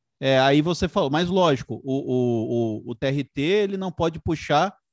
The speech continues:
de ofício, né? Ah, manda pra cá de volta. Tem que ser algo, através de algum instrumento. Você tá falando aí que algumas turmas já estão permitindo que seja aviado pelo embargo de declaração.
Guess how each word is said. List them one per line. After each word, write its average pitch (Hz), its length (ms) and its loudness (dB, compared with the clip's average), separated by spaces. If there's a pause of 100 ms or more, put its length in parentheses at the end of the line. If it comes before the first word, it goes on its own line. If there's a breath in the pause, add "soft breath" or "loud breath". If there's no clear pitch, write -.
(160)
de 123 160 -2
ofício, 202 480 -2
né? 165 100 0
Ah, 170 60 -2
manda 170 280 -2
pra - 160 -4
cá 160 140 -2
de 160 120 -4
volta. 131 480 0
Tem 127 200 -6
que 165 140 -6
ser 151 280 -2
algo, 185 180 0
através 175 380 -2
de 180 60 -2
algum 190 160 -4
instrumento. 285 500 -6 (240)
Você 151 120 -12
tá 147 140 -4
falando 147 320 0
aí 143 80 2
que 165 80 -2
algumas 156 340 0
turmas 160 300 -2
já 175 80 -2
estão 190 460 -8 (120)
permitindo 160 540 -4
que - 60 -20
seja 175 400 -2 (300)
aviado 147 460 -2
pelo 170 400 -4 (180)
embargo 151 440 2
de 160 120 -4
declaração. 175 800 -4